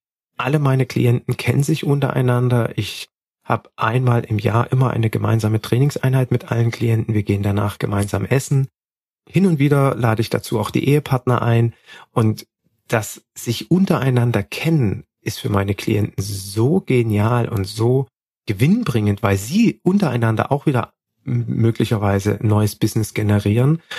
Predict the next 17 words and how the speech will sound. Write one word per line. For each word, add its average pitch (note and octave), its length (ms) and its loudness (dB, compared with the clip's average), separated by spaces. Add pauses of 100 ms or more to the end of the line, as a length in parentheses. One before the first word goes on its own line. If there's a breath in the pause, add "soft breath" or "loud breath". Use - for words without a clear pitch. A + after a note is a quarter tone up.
(180 loud breath)
Und G2+ 180 0
das G2+ 160 -4
führt - 300 -4
zu - 120 -8
einer G2+ 320 -2 (100)
absoluten G#2 760 -4
Bindung A2+ 400 2
an G2 160 0
deine G2 300 0
Person, G#2 460 -4
weil G2+ 120 -2
das - 240 -2
bekommen B2 360 0
sie A2+ 140 2
nur C#3 640 4
durch B2+ 300 0
dich. - 400 -4